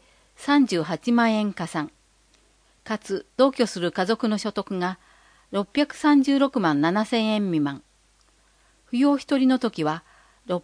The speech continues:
百六十一万円六千円未満。以下、扶養一人増で二十一万三千円加算。更新、六月下旬です。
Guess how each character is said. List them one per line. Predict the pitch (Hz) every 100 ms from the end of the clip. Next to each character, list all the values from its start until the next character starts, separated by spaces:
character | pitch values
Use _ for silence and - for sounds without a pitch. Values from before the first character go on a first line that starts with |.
| -
百 | 269 285
六 | 262 277 254
十 | 262 262
一 | 247
万 | 247 233 190
円 | 156 143 -
六 | 170 180
千 | - 254 247
円 | 240
未 | 208 156
満。 | 135 - _ _ _ _ _ _ _ _ _ _ _
以 | 233
下、 | - 190
扶 | -
養 | 240 269
一 | 240 277
人 | 240 220
増 | 208
で | 185 180 190 _ _ _ -
二 | 220
十 | 214 277 294
一 | 277 233
万 | 165 156
三 | - 240 247
千 | 233 226
円 | 208
加 | - 143
算。 | - 147 - _ _ _ _ _ _ _ _ _ -
更 | 220 226
新、 | - 185 - _ _ _ _
六 | 196 190 269
月 | 285 269
下 | 233 226
旬 | 226 156
で | 131
す。 | - _